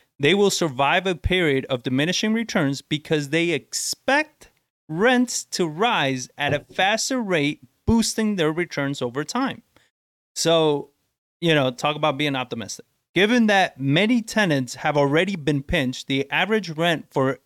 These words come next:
any rental unit rose nearly seventeen percent from a prior year. And we know it's been a lot higher depending on which area you're living in.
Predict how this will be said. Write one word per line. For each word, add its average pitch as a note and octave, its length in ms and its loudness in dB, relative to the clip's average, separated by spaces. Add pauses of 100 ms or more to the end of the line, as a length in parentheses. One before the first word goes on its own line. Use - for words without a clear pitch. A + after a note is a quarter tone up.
(120)
any A3 320 2
rental F#3+ 380 -2
unit C#3+ 360 -2
rose D3 300 0
nearly E3 380 -2
seventeen F#3+ 840 -4
percent D#3 680 -6 (640)
from D3 180 2
a C3+ 60 0
prior D3+ 360 0
year. B2+ 300 -4 (240)
And C3+ 160 0
we D#3+ 100 4
know F#3+ 180 4
it's - 140 -2
been D3+ 180 -2
a C3 60 0
lot C#3 320 -2
higher D3 280 0
depending C3+ 400 -2
on C3 120 0
which C3 220 -4
area C3 200 0
you're A#2+ 160 -6
living B2 280 -4
in. G#2+ 160 -12